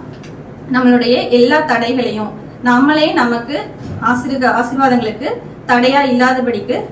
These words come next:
எல்லா தடைகளையும் எடுத்து போட வல்ல தேவனாக இருக்கிறார். நம்மளோட இந்த மாதிரி உண்மை இல்லாத தன்மையும் ஒரு சிறு சிறு பிரச்சனை எல்லாமே நம்மளை கொண்டு போய் எங்க விட்டுரும்? பின்மாற்றம், பின்மாற்றம், பேக்ஸ்லைடு ஆயிடுவோம்,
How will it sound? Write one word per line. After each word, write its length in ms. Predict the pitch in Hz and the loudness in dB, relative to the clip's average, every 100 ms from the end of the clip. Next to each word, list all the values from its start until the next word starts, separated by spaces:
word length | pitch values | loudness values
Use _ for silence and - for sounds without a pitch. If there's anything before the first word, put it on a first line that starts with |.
| - 233 | -12 -4
எல்லா 280 | 247 294 | 0 2
தடைகளையும் 680 | - 233 240 262 233 233 370 | 2 2 2 2 0 -2 -2
எடுத்து 300 | 285 214 254 | -4 -4 -4
போட 360 | 240 240 240 - - - - | -2 -2 -2 -4 -10 -14 -6
வல்ல 180 | 226 240 | -2 0
தேவனாக 420 | 233 226 214 226 | 0 -2 -4 -4
இருக்கிறார். 420 | 208 208 202 196 - - - - | -6 -6 -6 -6 -10 -18 -14 -2
நம்மளோட 540 | 247 285 294 269 302 247 | 2 4 4 4 2 0
இந்த 140 | 247 | 0
மாதிரி 320 | 254 262 330 | 2 0 0
உண்மை 260 | 277 320 339 | 2 2 2
இல்லாத 380 | 269 269 285 269 | 2 4 4 2
தன்மையும் 500 | 240 226 220 302 247 | 0 -2 -2 -2 2
ஒரு 160 | 240 | 2
சிறு 300 | 240 277 302 | 2 -4 -6
சிறு 300 | 262 277 285 | -6 -4 -2
பிரச்சனை 540 | - 240 233 247 254 233 | -2 -6 -4 -2 0 0
எல்லாமே 300 | 233 247 262 | -2 0 0
நம்மளை 300 | 233 214 214 | -2 -4 -2
கொண்டு 220 | 240 247 | 0 0
போய் 260 | 247 226 | 0 -4
எங்க 140 | 220 240 | -4 -2
விட்டுரும்? 380 | 240 240 247 - - - - | -2 -4 -8 -10 -14 -16 -6
பின்மாற்றம், 560 | 254 254 269 240 - - - - - - | -2 4 4 2 -4 -8 -14 -18 -16 -8
பின்மாற்றம், 440 | 269 254 262 247 226 | -2 0 0 0 0
பேக்ஸ்லைடு 500 | 226 - 294 262 214 | -2 -2 -2 0 0
ஆயிடுவோம், 340 | 202 196 | -4 -8